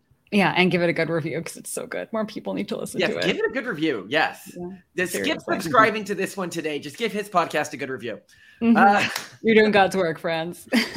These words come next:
Speaker 1: <laughs> Good. Well, I'm looking forward to our next conversation already, Spencer,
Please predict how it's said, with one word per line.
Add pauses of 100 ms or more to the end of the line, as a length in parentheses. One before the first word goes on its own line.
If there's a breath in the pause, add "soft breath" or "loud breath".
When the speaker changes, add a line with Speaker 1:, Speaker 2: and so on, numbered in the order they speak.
Speaker 1:
<laughs>
Good.
Well, (320 loud breath)
I'm
looking
forward
to
our
next
conversation
already,
Spencer,